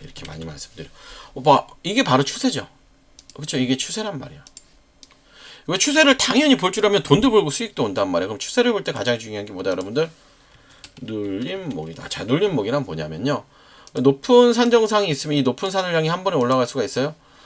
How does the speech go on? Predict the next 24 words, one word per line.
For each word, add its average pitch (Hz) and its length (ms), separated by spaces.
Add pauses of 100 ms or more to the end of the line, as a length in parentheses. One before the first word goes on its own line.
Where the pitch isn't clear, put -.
(120)
절대 165 320
못 127 180
올라가죠. 160 540 (100)
예, 110 80
올라가다 107 680
체력을 143 360
비축하고 123 480
올라가다 123 460
체력을 131 340
비축하면서 107 800 (400)
우리가 117 100
산 208 220
정상을 131 380
향해 170 160
올라가. 117 240
주식도 - 400
봐요. - 320 (340)
올라가다 92 460
쉬어가. 165 400 (200)
그쵸? - 220
계속 131 200
쉬어가. 165 360 (420)
왜? 117 200 (320)
힘드니까. 233 640